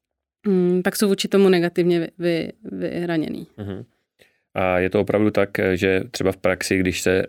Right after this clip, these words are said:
Speaker 2: stýkáš s tou, s lidma, který se pohybují v politice, že tam vidíš to dělítko progresivní nebo liberální a, a konzervativní, co se týká třeba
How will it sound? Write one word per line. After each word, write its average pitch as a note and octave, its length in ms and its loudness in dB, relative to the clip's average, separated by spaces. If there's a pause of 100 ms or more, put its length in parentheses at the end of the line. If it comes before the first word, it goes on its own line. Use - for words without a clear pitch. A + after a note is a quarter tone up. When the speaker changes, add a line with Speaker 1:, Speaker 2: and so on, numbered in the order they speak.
(100)
Speaker 2:
stýkáš F#2 680 -4 (160)
s - 240 -2 (1900)
tou, F2+ 360 -4 (200)
s - 100 -10
lidma, E2+ 280 0
který F2 200 -6
se - 100 -8
pohybují E2+ 420 0
v - 40 -16
politice, E2+ 480 -4 (340)
že - 80 -20
tam F2 180 0
vidíš E2+ 220 -2
to - 120 -2
dělítko E2 720 0 (320)
progresivní E2 880 0 (420)
nebo E2 140 -2
liberální D#2+ 840 0 (140)
a, D#2 460 -2 (840)
a E2 260 0
konzervativní, E2 920 -2 (960)
co - 80 -4
se E2 100 -2
týká D#2+ 380 -2
třeba E2+ 320 -2